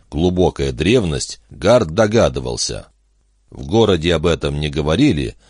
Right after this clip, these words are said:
да и он не сказать, чтобы очень уж интересовался. Люди давно перестали общаться вслух, и сведения подобного рода передавались исключительно среди посвященных.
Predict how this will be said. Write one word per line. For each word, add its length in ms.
да 160
и 100
он 320
не 120
сказать, 440
чтобы 360
очень 300
уж 160
интересовался. 1040
Люди 360
давно 400
перестали 500
общаться 540
вслух, 460
и 100
сведения 600
подобного 640
рода 360
передавались 760
исключительно 760
среди 360
посвященных. 1040